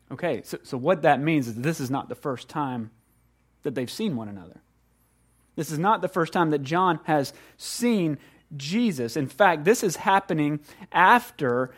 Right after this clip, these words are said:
his baptism. And the truth of the matter is this is happening after Jesus has been in the wilderness for forty days being tempted by the devil, okay? That's what it says in Luke four, that he was out in the wilderness for forty days being tempted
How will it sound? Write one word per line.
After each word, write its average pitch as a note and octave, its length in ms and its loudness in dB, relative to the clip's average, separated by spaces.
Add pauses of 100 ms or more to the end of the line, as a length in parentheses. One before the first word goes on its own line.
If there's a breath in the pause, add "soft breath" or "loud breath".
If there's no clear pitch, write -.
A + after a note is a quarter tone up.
his E3 180 2
baptism. D3 880 2 (840 loud breath)
And D#3 140 0 (100)
the E3 120 -4
truth F4+ 240 4
of A3+ 80 -4
the F3 40 2
matter D3+ 200 4
is D3 80 0
this E3 120 -4
is E3 120 -2
happening F#3 500 2
after G#3 480 6
Jesus D#3+ 480 -2
has D3+ 120 -2
been E3 200 -2 (160)
in C4+ 280 2
the G#3 100 8
wilderness F3 580 4
for F3+ 160 -4
forty G#3 400 4
days F#3+ 320 6
being D3+ 260 2
tempted D#3+ 580 2 (340 loud breath)
by E3+ 240 8
the D#3 100 4
devil, D3+ 460 2
okay? F3 320 2
That's F3 240 2
what F#3 120 2
it E3+ 80 0
says D#3 200 -2
in D3 120 0
Luke D3 220 -4
four, G#3+ 400 -2 (220 soft breath)
that C#3+ 100 4
he F3 100 2
was D#3 220 2 (160)
out F#3+ 240 6
in A3+ 80 2
the A3+ 80 4
wilderness E3+ 560 2
for C3+ 160 -6
forty A3+ 460 -2
days D3+ 340 0
being C#3 220 -2
tempted G3+ 480 -2